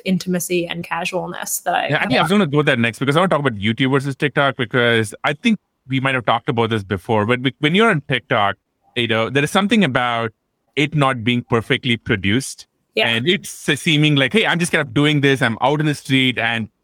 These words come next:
Speaker 2: I feel like talking to you about this." So how do you approach your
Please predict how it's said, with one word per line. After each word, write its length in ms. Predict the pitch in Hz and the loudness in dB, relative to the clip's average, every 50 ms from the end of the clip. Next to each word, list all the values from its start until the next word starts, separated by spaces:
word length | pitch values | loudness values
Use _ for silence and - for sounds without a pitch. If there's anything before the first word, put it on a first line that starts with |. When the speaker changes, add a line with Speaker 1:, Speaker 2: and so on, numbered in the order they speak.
| _ _ _ _ - | _ _ _ _ -8
Speaker 2:
I 80 | 110 - | -6 -4
feel 120 | - 135 | -2 -2
like 140 | 131 113 - | -2 0 0
talking 240 | 120 113 - - 123 | -2 -2 -2 -4 -4
to 80 | 117 | -2
you 60 | 120 104 | -2 -2
about 280 | 90 104 107 104 - | 0 -2 -2 -4 -4
this." 140 | - 95 - | -6 -8 -4
So 200 | - 170 156 131 - _ _ _ _ _ _ | -2 0 0 0 -2 _ _ _ _ _ _
how 180 | - 185 202 | 0 0 2
do 80 | 226 262 | 4 4
you 80 | 254 | 4
approach 480 | 214 175 - 170 151 151 151 139 - - | 4 2 2 2 4 4 4 2 -2 -2
your 400 | 127 127 127 123 120 117 113 104 | 2 4 4 4 4 2 0 -2